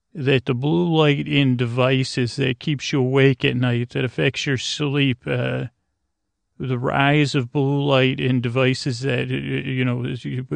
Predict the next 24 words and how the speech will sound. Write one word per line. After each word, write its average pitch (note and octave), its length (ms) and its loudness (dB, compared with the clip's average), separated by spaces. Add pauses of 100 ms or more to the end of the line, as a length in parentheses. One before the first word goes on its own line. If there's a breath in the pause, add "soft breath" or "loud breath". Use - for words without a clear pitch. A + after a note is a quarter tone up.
(400)
send C#3 280 0
out C3+ 200 4
blue B2+ 260 -2
light C3 180 -2
was B2 200 -4 (100)
also C#3 520 2
related B2+ 640 2
somehow B2 800 -2 (600)
to C#3+ 100 -6
the C3 160 0
decline C3 580 2
of A#2+ 160 0
Kmart, C#3 580 2
the C#3+ 100 -4
originator B2+ 400 0
of A#2 100 -2
the C#3 80 -6
lu-, B2+ 400 0 (400)
originator C3+ 840 2
of A#2+ 140 -4
the C3 60 -6
blue B2+ 260 0
light B2 160 -2
special. C3+ 720 -4